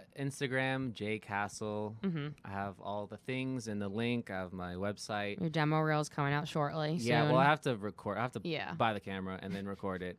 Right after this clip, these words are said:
Speaker 1: and then come here and then cry. And then you're like, "Okay, I'll help you edit." Uh, and then, then I'll have that on it.
Speaker 2: Mm-hmm,
Speaker 1: And
Speaker 2: mm-hmm,
Speaker 1: hopefully I
Speaker 2: mm-hmm.
Speaker 1: can do, I want, um, I can't, maybe by, like,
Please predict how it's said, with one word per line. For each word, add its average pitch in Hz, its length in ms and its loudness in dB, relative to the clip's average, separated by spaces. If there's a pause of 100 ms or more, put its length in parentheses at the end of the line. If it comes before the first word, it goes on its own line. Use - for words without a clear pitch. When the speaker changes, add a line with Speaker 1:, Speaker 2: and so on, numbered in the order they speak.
Speaker 1:
and 95 200 -4
then 95 320 -6 (100)
come 101 220 -6
here 92 360 -4
and 92 120 -8
then 92 160 -8
cry. 92 580 -2 (160)
And 95 100 -4
then 98 80 -4
you're 98 120 -4
like, 98 100 -4
"Okay, 104 400 -4
I'll 92 300 -2
help 92 200 -8
you 92 80 -8
edit." 90 300 -8 (580)
Uh, 85 220 -8 (440)
and 98 260 -2
then, 98 340 2 (300)
then 107 160 0
I'll 110 80 0
have 104 180 -4
that 95 320 -2
on 87 240 -6
it. 95 180 -8 (400)
Speaker 2:
Mm-hmm, 175 140 0
Speaker 1:
And 165 140 -4
Speaker 2:
mm-hmm, 190 160 -4
Speaker 1:
hopefully 123 340 0
I - 40 2
Speaker 2:
mm-hmm. - 80 -2
Speaker 1:
can 107 120 -4
do, - 100 -10 (220)
I 101 140 -6
want, 120 220 -2
um, 110 180 -2
I 104 40 -4
can't, 131 380 -4 (720)
maybe 147 320 0
by, 185 260 6
like, 104 380 0